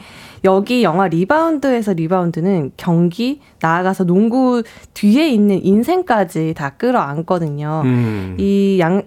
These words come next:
Speaker 1: 강양현 코치가 이제 아이들이 지쳐있을 때 이렇게 물어봐요. 어, 슛 안 쏴도 안 들어갈 때가 있는데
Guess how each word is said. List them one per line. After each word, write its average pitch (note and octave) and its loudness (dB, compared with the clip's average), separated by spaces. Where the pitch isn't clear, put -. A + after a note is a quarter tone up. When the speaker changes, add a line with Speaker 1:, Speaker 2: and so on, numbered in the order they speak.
Speaker 1:
강양현 B3+ 0
코치가 G#3 -2
이제 D#3+ -2
아이들이 F3 -2
지쳐있을 A3+ -2
때 D#3+ -2
이렇게 G#3+ -2
물어봐요. E3+ -2
어, E3 0
슛 G4+ -2
안 F#3+ 2
쏴도 D#4 0
안 E3+ 0
들어갈 C#4+ -2
때가 G3+ 0
있는데 D#3+ 0